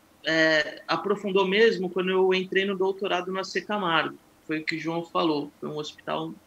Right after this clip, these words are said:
humano, onde eu tive a oportunidade de mergulhar profundamente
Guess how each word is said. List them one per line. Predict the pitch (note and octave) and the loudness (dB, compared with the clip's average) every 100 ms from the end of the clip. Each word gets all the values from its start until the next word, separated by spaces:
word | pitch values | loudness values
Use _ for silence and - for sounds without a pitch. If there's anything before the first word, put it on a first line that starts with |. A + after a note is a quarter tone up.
| - | -10
humano, | D#3+ D#3+ G#3 A#3+ - _ _ _ _ | -4 -2 -2 -4 -14 _ _ _ _
onde | D#3+ E3 D3 | -10 -4 2
eu | E3+ D#3+ | 2 2
tive | - E3+ E3 | -2 -2 2
a | |
oportunidade | E3+ F3 E3+ F3+ F3 D3+ D#3 E3 D#3+ | 2 0 -4 -4 -2 0 0 -2 -8
de | D#3 F3 E3+ | -8 -6 -6
mergulhar | D#3+ E3 E3 D#3+ D#3+ F3 | -6 -2 0 2 2 -2
profundamente | E3+ F3+ E3+ D#3+ D3 E3+ - F3+ F3 | -8 -6 -4 -4 -6 -8 -6 -6 -8